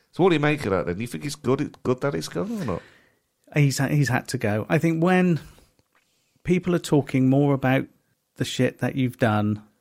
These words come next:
Speaker 2: and not talking about the good stuff you're doing on the telly, it's time to go. You know,
Speaker 1: Yeah.
Speaker 2: from a, from a good, from a This Morning point, point of view, nobody's talking about the show anymore. They're all talking about what a nonce he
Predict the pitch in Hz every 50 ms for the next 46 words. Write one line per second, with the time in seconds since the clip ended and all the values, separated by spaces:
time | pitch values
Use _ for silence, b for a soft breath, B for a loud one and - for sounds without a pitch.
0 | _ - 107 107 110 107 110 110 110 107 - - _ - _ _ _ _ - 139
1 | 135 - - - - 147 139 127 - 131 131 127 123 113 - 117 117 113 113 -
2 | - - - - _ _ - 120 - 135 127 - - - 110 104 104 - 120 117
3 | - 110 107 104 101 104 104 101 - - - - 107 110 113 107 107 - 113 101
4 | 101 98 98 98 - _ _ _ _ - 90 - - - 98 92 90 - - -
5 | - 78 80 92 104 - _ - 110 110 104 98 101 85 80 85 - 127 131 131
6 | 127 131 - 147 139 127 117 - - - 131 113 - _ - 117 117 - - 135
7 | 139 127 117 117 - - - 120 110 107 107 101 98 101 - - 104 101 - -
8 | _ _ - 110 101 95 110 110 107 107 107 107 B B B B B B B B
9 | 156 151 156 156 147 127 123 117 - - 131 113 - - 113 110 104 110 107 101
10 | - - - - _ _ _ _ _ _ _ _ _ _ _ _ - 120 - -
11 | 120 110 101 107 110 107 107 104 107 107 110 110 - - 123 123 123 123 - -
12 | 131 117 - 123 113 117 120 113 113 113 123 127 127 131 131 131 - - 110 110
13 | 110